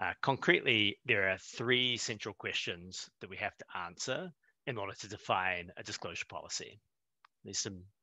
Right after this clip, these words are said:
my model for how this works. The first question is when to release the details of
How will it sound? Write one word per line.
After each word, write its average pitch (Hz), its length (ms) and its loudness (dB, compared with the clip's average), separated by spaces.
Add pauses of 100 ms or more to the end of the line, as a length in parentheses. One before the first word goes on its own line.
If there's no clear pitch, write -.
(340)
my 87 200 0 (340)
model 95 380 -2
for - 140 -8
how 85 200 2
this 80 220 -2
works. 78 320 -4 (1200)
The 120 60 2
first 180 260 10
question 104 500 8 (200)
is 107 460 4 (100)
when 139 440 6
to 139 120 2
release 110 340 6
the 104 120 -4
details 95 680 2
of 95 100 -4